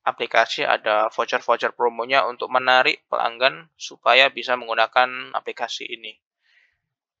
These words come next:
Tujuannya apa? Apabila sudah digunakan banyak pelanggan, tentu saja akan mudah sekali untuk melakukan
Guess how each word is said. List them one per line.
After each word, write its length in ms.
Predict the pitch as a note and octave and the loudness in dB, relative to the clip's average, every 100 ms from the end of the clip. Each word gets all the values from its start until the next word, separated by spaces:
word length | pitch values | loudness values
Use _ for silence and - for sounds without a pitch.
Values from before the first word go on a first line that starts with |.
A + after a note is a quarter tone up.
| _ A#2+ | _ -12
Tujuannya 480 | A#2 A#2+ A#2 D3 | -6 0 2 6
apa? 400 | F3+ F#3+ C3+ B2 | 6 8 6 8
Apabila 320 | B2 B2 A#2+ A#2+ | 6 0 -4 -8
sudah 320 | - A#2+ - - - - | -6 -6 -8 -8 -18 -20
digunakan 640 | - B2 A#2+ A#2+ A2+ A#2+ | -16 -12 -4 0 2 0
banyak 400 | A#2 G#2+ A2+ A2 - _ _ _ _ _ _ _ _ _ _ _ _ _ _ | -2 -4 -2 -6 -6 _ _ _ _ _ _ _ _ _ _ _ _ _ _
pelanggan, 640 | B2 D3+ C#3+ A#2 A#2 A#2+ | 6 6 6 4 4 -4
tentu 160 | B2 B2 | -8 -4
saja 400 | C#3 C3 D#3 D#3+ - _ _ _ - | -2 4 4 4 -2 _ _ _ -6
akan 260 | C#3 C#3+ C#3+ C#3+ C#3+ C#3+ C#3 | 2 2 2 -8 -8 -10 -8
mudah 240 | D3+ C#3+ | 0 0
sekali 320 | C3+ D3 D3+ D#3 | 4 4 4 0
untuk 160 | C3 | 2
melakukan 640 | B2+ B2+ - C#3 C3+ C#3 | 0 2 -2 -2 -4 -16